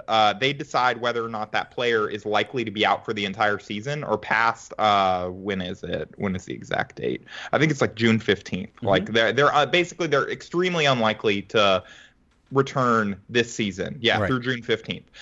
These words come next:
Speaker 1: And so, like, if they make that ruling, then that gives the Lakers a disabled player exception, which is an exception that allows them to exceed the cap, or it's a way to sign a guy.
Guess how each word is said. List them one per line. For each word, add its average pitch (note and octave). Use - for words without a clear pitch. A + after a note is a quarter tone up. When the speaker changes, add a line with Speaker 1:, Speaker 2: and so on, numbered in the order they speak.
Speaker 1:
And C3+
so, B2+
like, B2
if C3+
they D#3+
make F#3+
that A#2
ruling, B2
then A#2+
that C#3
gives B2+
the A#2+
Lakers A2+
a G2+
disabled G#2+
player A#2
exception, G2
which G2
is G#2
an A2
exception A#2+
that G#2+
allows G#2
them G#2+
to G2+
exceed A2
the G2+
cap, G#2
or G2+
it's G2+
a A2+
way B2+
to A#2
sign A#2
a G#2
guy. F2+